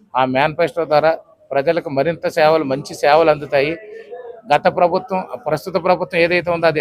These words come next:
ఎంత మోసం చేసిందో, ఆ మోసానికి ఎంత నష్టపోయారో చూస్తే, మనం పాతికేళ్ళు వెనక్కి తీసుకెళ్లిన పరిస్థితి ఉంది అభివృద్ధిలోని. అలాంటి దానికి ఈ మేనిఫెస్టో ద్వారా ఎన్డీఏ కూటమి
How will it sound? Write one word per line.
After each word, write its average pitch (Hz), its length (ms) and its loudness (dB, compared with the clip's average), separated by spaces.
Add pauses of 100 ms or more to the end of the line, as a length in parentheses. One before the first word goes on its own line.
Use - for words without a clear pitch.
ఎంత 131 120 -8 (100)
మోసం 165 300 -2
చేసిందో, 147 380 -4 (500)
ఆ 131 100 4 (160)
మోసానికి 175 520 0 (160)
ఎంత 147 160 -8 (100)
నష్టపోయారో 165 680 0 (680)
చూస్తే, 165 280 -2 (120)
మనం 165 160 2 (400)
పాతికేళ్ళు 160 560 2
వెనక్కి 170 320 0
తీసుకెళ్లిన 170 380 -4
పరిస్థితి 147 340 -2
ఉంది 147 180 -2
అభివృద్ధిలోని. 143 540 -4 (520)
అలాంటి 165 360 2 (100)
దానికి 165 300 2 (180)
ఈ - 20 -2 (140)
మేనిఫెస్టో 160 580 0
ద్వారా 147 220 4 (420)
ఎన్డీఏ 156 380 2 (120)
కూటమి 165 300 2